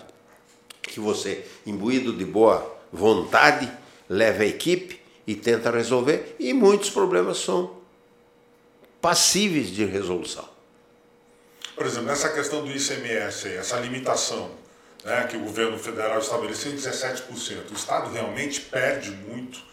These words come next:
Speaker 2: é, com isso?
Speaker 1: Perder, perde, mas eu vou te dar um exemplo do que nós fizemos quando estávamos no governo do Estado. Sempre houve reclamo de que o combustível tá caro.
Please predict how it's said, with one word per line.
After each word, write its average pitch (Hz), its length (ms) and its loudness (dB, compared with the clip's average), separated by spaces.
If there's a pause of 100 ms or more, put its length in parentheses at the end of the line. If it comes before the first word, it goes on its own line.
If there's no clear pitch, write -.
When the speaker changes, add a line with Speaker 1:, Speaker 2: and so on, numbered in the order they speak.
(260)
Speaker 2:
é, 101 160 -6
com 101 200 -12
isso? 143 340 -6 (160)
Speaker 1:
Perder, 180 380 6
perde, 90 360 4
mas 110 260 0
eu 131 80 0
vou 143 80 0
te 135 140 -8
dar 127 140 -4
um 123 60 0
exemplo 131 380 -4
do 120 120 -8
que 123 120 -4
nós 120 180 -4
fizemos 113 340 -2
quando 110 220 -2
estávamos 104 420 -4
no 98 120 -4
governo 98 420 0
do 85 80 -8
Estado. - 300 -12 (320)
Sempre 214 680 6
houve 165 300 2
reclamo 143 480 0
de - 80 -6
que - 100 -14
o - 60 -18
combustível 123 600 -4
tá 104 160 -8
caro. - 360 -8